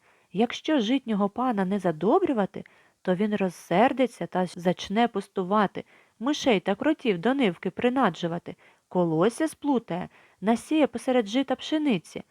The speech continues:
А задобрений та задоволений, він буде ще й дбайливіше доглядати ниву. Тож без місячної ночі, у пору цвітіння жита,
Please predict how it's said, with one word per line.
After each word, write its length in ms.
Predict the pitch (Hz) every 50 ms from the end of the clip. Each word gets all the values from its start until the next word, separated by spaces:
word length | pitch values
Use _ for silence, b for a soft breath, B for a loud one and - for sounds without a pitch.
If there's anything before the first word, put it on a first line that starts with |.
| b b b b b b b b b _
А 140 | - 214 196
задобрений 760 | - 202 190 165 165 202 240 302 330 233 202 202 190 190 185
та 160 | - 202 196
задоволений, 1080 | 175 185 165 160 170 160 156 151 156 165 202 277 427 480 359 233 185 170 165 170 165 b b b b b b -
він 240 | 160 185 208 202 190
буде 220 | 175 208 185 202
ще 160 | 190 - 214 202
й 40 |
дбайливіше 800 | 190 - 175 196 196 196 190 185 190 254 349 392 403 381 - - 359
доглядати 640 | 370 349 330 339 370 349 349 349 339 330 - 339 339
ниву. 440 | 339 339 311 220 170 151 - 165 - _ _ _ _ _ _ _ _ _ _ _ _ _
Тож 180 | - 214 214 208
без 220 | 185 226 233 214
місячної 560 | 254 294 302 - 233 180 - - 196 190 180 170
ночі, 560 | 165 165 190 233 285 269 - - - 165 165 b b b b b b -
у 120 | 233 226
пору 340 | - _ 311 339 330 302 240
цвітіння 600 | 220 - 208 214 208 - 262 247 214 196 190 180
жита, 540 | 160 165 196 247 330 330 - 208 185 175